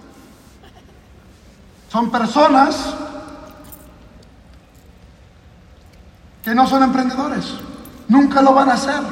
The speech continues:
Y si tú tratas de convencer a esta gente a ser emprendedor, ¿sabes lo que va a pasar?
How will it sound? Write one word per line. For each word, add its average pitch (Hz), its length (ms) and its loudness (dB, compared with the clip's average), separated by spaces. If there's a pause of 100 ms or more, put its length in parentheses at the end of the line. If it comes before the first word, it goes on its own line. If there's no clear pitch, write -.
(1200)
Y 247 80 -2
si 269 140 -2
tú 302 160 -4
tratas 294 320 -2
de 285 160 -2
convencer 277 800 4
a 320 60 4
esta 277 240 0
gente 269 380 0
a 262 60 0
ser 277 200 0
emprendedor, 262 1000 0
¿sabes 269 160 -4
lo 277 60 -4
que 285 100 -6
va 294 60 4
a 294 80 -2
pasar? 330 520 0